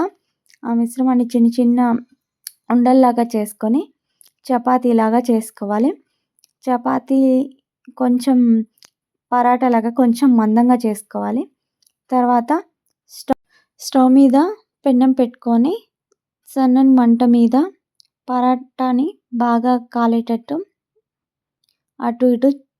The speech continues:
నెమ్మదిగా కాల్చుతూ, కొంచెం లైట్గా ఆయిల్ వేసుకొని రెండు పక్కల మంచిగా కాలేలాగా ఉం-, మంచిగా కాలేలాగా కాల్చుకోవాలి. తర్వాత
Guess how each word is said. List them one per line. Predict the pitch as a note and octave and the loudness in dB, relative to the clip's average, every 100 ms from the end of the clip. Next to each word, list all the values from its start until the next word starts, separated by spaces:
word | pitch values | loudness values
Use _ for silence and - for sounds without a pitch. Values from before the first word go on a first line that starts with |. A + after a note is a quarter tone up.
| _ - | _ -4
నెమ్మదిగా | B3 A#3+ A#3+ A#3+ B3 C4 | 0 2 2 2 0 0
కాల్చుతూ, | B3+ A#3 A3+ - - - D4+ - _ | 0 -2 -2 -4 -10 -6 -6 -8 _
కొంచెం | - A#3+ A#3 B3+ | -4 -2 0 0
లైట్గా | A#3 A3 G#3+ A#3+ A#3 | 0 -2 -4 -4 -2
ఆయిల్ | A3+ A3+ | 0 -2
వేసుకొని | A3 A3 - - A3+ B3 A4+ _ _ _ _ _ _ - | -2 -4 -6 -12 -6 -6 -8 _ _ _ _ _ _ -10
రెండు | A3+ A#3 A#3 | -2 0 2
పక్కల | B3 A#3+ A#3 C4+ | 0 -2 0 0
మంచిగా | C4+ A#3 A#3 A#3+ | 2 0 0 -2
కాలేలాగా | A#3+ A#3 A3 A3 A3 A3 B3 | -2 -4 -4 -2 -4 -4 -2
ఉం-, | A3+ G#3+ - _ _ _ _ _ _ _ | -2 -4 -10 _ _ _ _ _ _ _
మంచిగా | B3+ B3 A#3 B3+ B3+ | -2 0 0 0 0
కాలేలాగా | B3+ B3 A3+ A#3 A#3 A3 A3 C4+ G4 _ _ _ _ _ | 0 0 2 4 4 2 0 -4 -6 _ _ _ _ _
కాల్చుకోవాలి. | - A#3 A3+ - A3 G#3 G#3 A#3 G4 _ _ _ _ _ _ | -6 -4 -4 -6 -6 -4 -4 -6 -6 _ _ _ _ _ _
తర్వాత | C4+ B3 A#3+ A#3+ | -8 -4 -4 -4